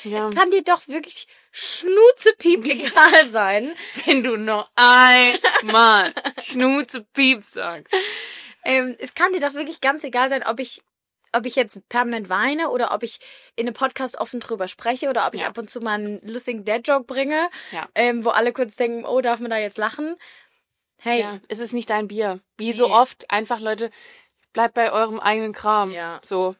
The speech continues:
Speaker 1: nicht über andere
Speaker 2: Und auch mal ein
Speaker 1: urteilen.
Speaker 2: bisschen sich selber hinterfragen, warum man da jetzt das Bedürfnis hat, das zu verurteilen.
Speaker 1: Ja, voll.
Speaker 2: Weil du kannst den Leuten nie in den Kopf gucken. Und du, ich mein, ich hab das diese Woche auch gedacht, ich freu mich immer so dolle,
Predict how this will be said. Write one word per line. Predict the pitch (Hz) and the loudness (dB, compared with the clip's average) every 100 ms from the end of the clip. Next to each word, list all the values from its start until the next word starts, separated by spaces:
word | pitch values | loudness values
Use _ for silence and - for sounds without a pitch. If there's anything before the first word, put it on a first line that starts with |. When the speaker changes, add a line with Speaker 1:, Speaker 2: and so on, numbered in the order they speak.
| - | -10
Speaker 1:
nicht | 226 | -10
über | 220 202 | -6 -4
andere | - 196 214 | -4 -4 0
Speaker 2:
Und | |
auch | 262 | 2
mal | 285 | 2
ein | |
Speaker 1:
urteilen. | 175 175 | -2 -6
Speaker 2:
bisschen | 247 | -8
sich | 226 - | -8 -4
selber | 233 233 | -4 -4
hinterfragen, | 233 220 214 214 | -8 -8 -10 -8
warum | 190 208 233 226 | -12 -10 -10 -12
man | - 202 202 | -12 -12 -8
da | 190 | -8
jetzt | 202 202 | -8 -12
das | 202 | -18
Bedürfnis | - 196 208 - | -16 -14 -14 -18
hat, | 190 | -14
das | 190 - | -14 -16
zu | - 185 180 | -18 -18 -18
verurteilen. | _ - - 202 - 156 151 156 180 | _ -12 -12 -12 -12 -14 -14 -14 -8
Speaker 1:
Ja, | 175 160 | -8 -8
voll. | - 175 165 156 _ _ _ _ _ _ | -10 -8 -6 -8 _ _ _ _ _ _
Speaker 2:
Weil | 185 190 190 185 | -6 -2 -2 -4
du | 185 208 | -8 -14
kannst | - 233 233 - | -6 -6 -6 -6
den | 214 208 | -4 -2
Leuten | 202 202 | -4 -4
nie | 220 233 185 | -6 -8 -8
in | |
den | 185 | -12
Kopf | 175 185 - | -12 -14 -12
gucken. | - 175 170 | -12 -12 -12
Und | 190 196 | -10 -10
du, | - | -12
ich | 202 | -6
mein, | 208 208 208 - _ _ _ _ _ _ _ | -6 -6 -8 -18 _ _ _ _ _ _ _
ich | - | -4
hab | 226 | -4
das | 254 | -2
diese | 285 254 | -6 -4
Woche | 269 262 | -4 0
auch | 226 247 | 0 0
gedacht, | 233 | -8
ich | 208 - | -8 -6
freu | 240 262 | 0 0
mich | 254 226 - | 0 -8 -6
immer | 285 269 | -4 -4
so | 240 254 | -4 -6
dolle, | 233 240 247 226 226 247 | -4 -4 -2 -4 -4 -6